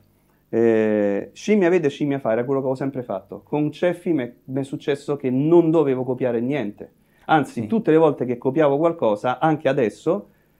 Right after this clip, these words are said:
Speaker 1: mi scriveva e mi diceva: "Questa cosa non è originale". Ma anche le collaborazioni, arrivo al punto. Successe un anno fa che, eh, da che ero a Boston e sono stato suo studente qualunque,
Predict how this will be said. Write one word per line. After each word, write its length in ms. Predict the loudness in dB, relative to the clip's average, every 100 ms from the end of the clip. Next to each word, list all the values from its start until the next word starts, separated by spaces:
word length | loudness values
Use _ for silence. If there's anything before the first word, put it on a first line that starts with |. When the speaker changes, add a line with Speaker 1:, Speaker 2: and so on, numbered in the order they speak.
| _ -16 -12
Speaker 1:
mi 320 | -2 0 0 -2
scriveva 680 | -6 -6 -2 -2 -2 -4
e 80 | -2
mi 100 | -4
diceva: 440 | -4 -4 -4 -4 -4
"Questa 300 | -8 -6 -2
cosa 280 | -2 -2
non 280 | 0 2 2
è 120 | 0
originale". 800 | -2 -4 -6 -6 -6 -6 -8 -12 _ _
Ma 220 | -4 0
anche 580 | 0 -2 0 -2 -2 -10 -6
le 180 | -2
collaborazioni, 680 | 0 0 0 -2 -2 -2 0
arrivo 240 | 0 0
al 80 | -2
punto. 560 | -4 -6 -6 -6 -8 -8 _ _
Successe 460 | -10 -2 0 0 0
un 80 | 2
anno 240 | 2 0
fa 340 | 0 0 0 -8 _ _ _ _ _ _ _ -20 _
che, 420 | 0 2 2 0 -8 _ _ _
eh, 240 | 2 4
da 160 | 6 4
che 140 | 8
ero 180 | 8 8
a 40 | 6
Boston 540 | 6 6 6 -2 -2
e 60 | -2
sono 300 | -2 -2 -2
stato 340 | 2 2 2
suo 180 | 0 -2
studente 560 | -2 -2 0 0 -2 4
qualunque, 800 | 6 6 4 2 -2 -8 -10